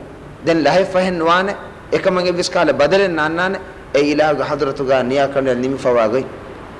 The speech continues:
එහෙම කියමන්තර අලුංග ගොතුගා තිබේරේ ඒරුන් අල්ලාහ්ගේ හදරත දාන් ජෙහෙ ගඩි අයිස් ජෙහෙ ඒරු. ඒන හුන්නානි කියමන්තර අලගි ගොතුගේ.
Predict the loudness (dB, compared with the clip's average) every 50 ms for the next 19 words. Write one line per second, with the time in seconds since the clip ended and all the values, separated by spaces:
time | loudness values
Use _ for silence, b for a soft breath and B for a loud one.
0 | -16 -16 -16 -16 -16 -16 -16 -16 -16 -16 -8 -2 0 2 2 4 2 2 2 2
1 | 2 4 4 2 2 2 4 4 4 2 2 0 0 -2 -2 0 2 2 2 2
2 | 0 -2 -2 0 2 2 2 2 0 -2 -2 -4 -8 -14 -16 -18 -18 -18 -20 -8
3 | -2 2 4 4 4 4 4 2 -2 -4 -6 -10 -14 -16 -18 -18 -18 -20 -12 -4
4 | -2 0 2 4 4 4 2 2 0 0 0 0 0 0 0 -2 -2 0 2 2
5 | 2 0 0 -2 -2 0 0 2 2 2 4 4 2 2 0 -2 -4 -2 0 2
6 | 2 2 2 0 -2 -8 -10 -14 -14 -16 -18 -10 -2 0 2 2 2 2 0 -2
7 | -2 -2 -2 -2 -2 -4 -4 -4 -2 0 0 0 0 -2 -2 -2 -2 0 0 0
8 | 0 0 0 0 -2 -2 -2 -2 -4 -4 -6